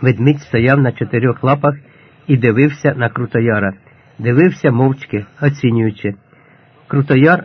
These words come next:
раптом відчув на плечах вагу рюкзака, який почав заважати,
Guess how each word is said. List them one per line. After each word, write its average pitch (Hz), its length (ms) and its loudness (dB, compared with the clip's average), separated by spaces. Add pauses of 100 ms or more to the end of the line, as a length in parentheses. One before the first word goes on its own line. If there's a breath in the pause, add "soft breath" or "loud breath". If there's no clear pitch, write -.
раптом 147 480 0
відчув 139 540 -2
на 127 140 -2
плечах 151 680 -2
вагу 123 400 -2
рюкзака, 135 600 -2 (400 soft breath)
який 156 320 0
почав 147 500 -2
заважати, 127 680 0